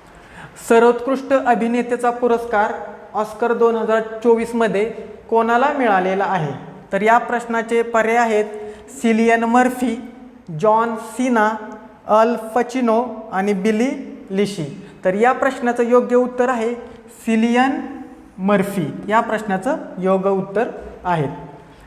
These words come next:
यानंतरचा शेवटचा प्रश्न असेल, तो तुमच्यासाठी असेल, शहाण्णव्या ऑस्कर पुरस्कार दोन हजार चोवीसमध्ये सर्वोत्कृष्ट अभिनेत्रीचा पुरस्कार कोणाला मिळालेला आहे? तर याचे पर्याय आहेत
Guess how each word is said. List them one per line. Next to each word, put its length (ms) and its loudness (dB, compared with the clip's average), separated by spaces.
यानंतरचा 640 2
शेवटचा 480 4
प्रश्न 340 2
असेल, 340 2
तो 120 2
तुमच्यासाठी 680 -2
असेल, 320 0
शहाण्णव्या 600 4
ऑस्कर 420 0
पुरस्कार 560 -2
दोन 200 0
हजार 240 -2
चोवीसमध्ये 640 2
सर्वोत्कृष्ट 720 2
अभिनेत्रीचा 760 0
पुरस्कार 520 0
कोणाला 420 2
मिळालेला 600 0
आहे? 220 0
तर 100 2
याचे 340 4
पर्याय 340 0
आहेत 220 0